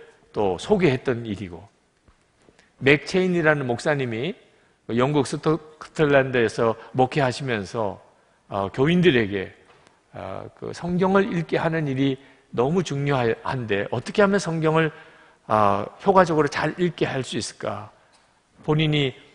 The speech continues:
고심도 하고 연구도 하면서 만든 것이 맥체인 성경 읽기표입니다.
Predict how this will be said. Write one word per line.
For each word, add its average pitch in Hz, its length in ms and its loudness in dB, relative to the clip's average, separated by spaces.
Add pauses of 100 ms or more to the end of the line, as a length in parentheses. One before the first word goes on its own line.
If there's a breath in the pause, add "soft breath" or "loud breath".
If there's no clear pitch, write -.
(160)
고심도 139 480 2
하고 123 220 6
연구도 120 400 2
하면서 110 680 -4 (320 soft breath)
만든 110 540 0
것이 113 300 0
맥체인 107 500 -2
성경 110 380 -8
읽기표입니다. 101 680 -10